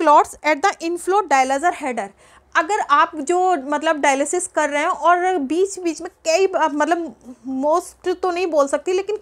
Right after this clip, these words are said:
कभी-कभी ऐसा हो जाता है कि आपका जो डायलिसिस का जो हेडर होता है ना, उससे ब्लड आगे ही नहीं जाता, मतलब ऊपर ही रुक जाता है, वो जाता ही नहीं है आगे डायलिसिस से होता हुआ। तो that situation में क्या इंडिकेट होता है कि भाई डायलिसिस में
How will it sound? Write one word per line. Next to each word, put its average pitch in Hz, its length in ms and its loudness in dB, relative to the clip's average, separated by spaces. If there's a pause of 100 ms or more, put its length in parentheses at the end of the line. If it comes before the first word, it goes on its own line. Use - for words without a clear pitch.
कभी-कभी 330 520 2
ऐसा 311 220 -2
हो 277 160 0
जाता 247 280 -2
है 370 120 0 (420)
कि 403 180 4 (360)
आपका 320 460 2
जो 427 160 0
डायलिसिस 285 500 0
का 440 100 -2
जो 427 140 0
हेडर 269 340 -2
होता 339 260 -2
है 330 60 0
ना, 403 80 -2
उससे 392 360 -4
ब्लड 339 240 0
आगे 285 240 2
ही 320 120 -2
नहीं 320 160 -4
जाता, 202 380 -2
मतलब 269 240 -2
ऊपर 339 280 0
ही 349 60 2
रुक 330 140 -2
जाता 226 300 -2
है, 226 60 -2
वो 285 100 -4
जाता 285 300 0
ही 339 60 -2
नहीं 294 140 -2
है 240 60 0
आगे 214 320 -2 (120)
डायलिसिस 226 460 0
से 226 60 -4
होता 208 200 -6
हुआ। 202 200 -4 (400)
तो 415 60 0
that 294 360 0
situation 370 480 -2
में 370 320 -4 (480)
क्या 339 220 4
इंडिकेट 349 480 -2
होता 302 200 -2
है 311 40 -2
कि 302 80 -2
भाई 285 160 -2
डायलिसिस 262 460 0
में 339 120 -2